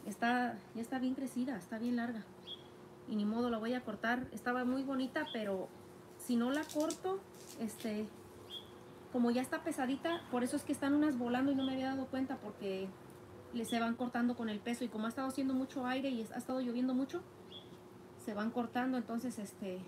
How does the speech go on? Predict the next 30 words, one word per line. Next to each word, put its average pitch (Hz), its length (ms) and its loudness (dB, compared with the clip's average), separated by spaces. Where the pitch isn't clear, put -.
mejor 214 280 -6
las 233 200 -2
corto. 277 440 -2
Aunque 208 180 -4
se 208 160 -4
vea 220 140 2
más 247 160 2
cortita, 240 400 -2
ahorita 262 180 -2
no 254 80 2
se 254 100 -2
va 247 60 2
a 247 60 2
ver 247 100 2
muy 254 160 6
bonita, 247 400 2
pero 220 180 -2
en 226 140 4
unos 254 220 4
días 240 280 0
se 247 60 -2
empieza 220 240 -2
a 240 60 -2
agarrar. 208 240 -2
Estas 233 200 -2
se 247 80 2
enraizan 226 360 0
bien, 240 240 4
bien 240 220 2
rápido. 220 320 -4